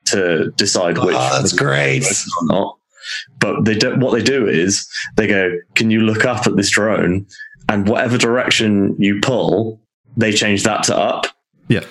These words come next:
Speaker 1: So if you pull down, like I do, 'cause you play inverted, it just automatically sets you to inverted without ever, like, asking you to do it.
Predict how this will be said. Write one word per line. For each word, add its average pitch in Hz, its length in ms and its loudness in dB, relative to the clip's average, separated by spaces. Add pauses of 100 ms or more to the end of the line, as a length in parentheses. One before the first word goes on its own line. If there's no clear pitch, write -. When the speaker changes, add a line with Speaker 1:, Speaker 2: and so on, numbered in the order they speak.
Speaker 1:
So 113 200 0
if 104 160 0
you 120 80 0
pull 113 320 0
down, 107 680 0 (240)
like 104 280 2
I 113 140 2
do, 101 240 2
'cause 98 180 0
you - 60 0
play 95 220 0
inverted, 90 600 0 (280)
it 104 160 0
just - 240 -2
automatically 110 560 0
sets - 280 0
you 107 80 2
to 101 140 2
inverted 95 480 0
without - 320 0
ever, 95 220 0 (180)
like, 98 300 0 (380)
asking 101 380 0
you 98 80 2
to 98 100 0
do 101 200 2
it. - 100 -2